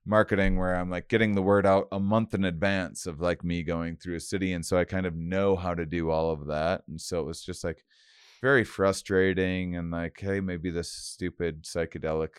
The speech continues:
gimmick isn't gonna go anywhere anyway." And so I was like, "Maybe I'll just do regular stand-up again." And, um,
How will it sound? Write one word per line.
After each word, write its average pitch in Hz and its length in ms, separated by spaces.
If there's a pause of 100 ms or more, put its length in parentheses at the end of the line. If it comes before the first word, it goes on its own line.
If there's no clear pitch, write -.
gimmick 78 420
isn't 76 320 (200)
gonna 73 240
go 71 320
anywhere 71 580
anyway." 73 480
And 71 120
so 71 360
I 71 60
was 73 120
like, 76 160
"Maybe 117 160
I'll 107 120
just 80 260
do 82 160
regular 73 440
stand-up 69 540
again." 69 400
And, - 1000
um, 76 440